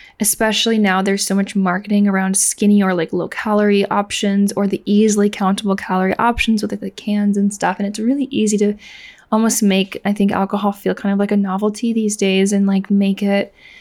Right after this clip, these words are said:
um, as little sort of s-, damage, so to speak, on the body as possible. I'm so glad that nowadays there's so many, um, sober alternatives with, like, adaptogens and really interesting, like,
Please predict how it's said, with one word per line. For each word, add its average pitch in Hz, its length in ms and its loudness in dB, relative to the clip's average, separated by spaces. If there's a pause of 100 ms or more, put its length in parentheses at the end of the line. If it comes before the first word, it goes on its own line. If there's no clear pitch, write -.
(320)
um, 202 580 2 (720)
as 214 220 0
little 220 420 4
sort 220 320 0
of 208 60 2
s-, - 160 -6
damage, 196 560 2
so 190 100 0
to 202 60 2
speak, - 340 -4
on 196 80 -2
the 202 80 0
body 190 340 0
as 202 120 -4
possible. - 800 -4 (340)
I'm 214 140 2
so 240 180 0
glad 196 520 -2
that - 280 -4
nowadays 196 560 0
there's 196 220 -2
so - 320 -2
many, 190 560 0
um, 202 280 -4
sober 196 380 -2
alternatives 233 880 0
with, 214 160 -4
like, 190 120 -6
adaptogens 202 800 0
and 196 120 0
really 190 240 0
interesting, 202 460 -4
like, 185 320 -8